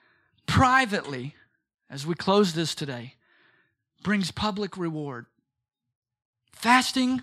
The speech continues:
privately, seeking God privately, brings an open reward. Back at Matthew chapter six,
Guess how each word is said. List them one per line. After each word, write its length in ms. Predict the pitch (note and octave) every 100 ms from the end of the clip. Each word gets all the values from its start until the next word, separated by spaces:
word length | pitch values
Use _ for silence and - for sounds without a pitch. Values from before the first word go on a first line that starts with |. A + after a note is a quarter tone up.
| -
privately, 680 | - A#3 B3+ A3 E3+ C#3+ C3
seeking 420 | - C#4 A3+ A#3+
God 260 | A3+ A#3 F3+
privately, 640 | G#3+ A#3 F#3+ C3+ A#2+ B2+ _ _ _ _ _ _ _
brings 360 | D#3 G3+ F#3+ D3+
an 100 | E3+
open 540 | D#3 F#3+ D#3+ C3+ C3 _ _ _ _ _ _ _ _ _ _ -
reward. 460 | D#3 D#3+ D#3 C#3+
Back 240 | C3 G3 F#3+
at 80 | D#3
Matthew 280 | E3 E3
chapter 360 | D3+ E3 D3 D3
six, 500 | - C#3 A#2+ -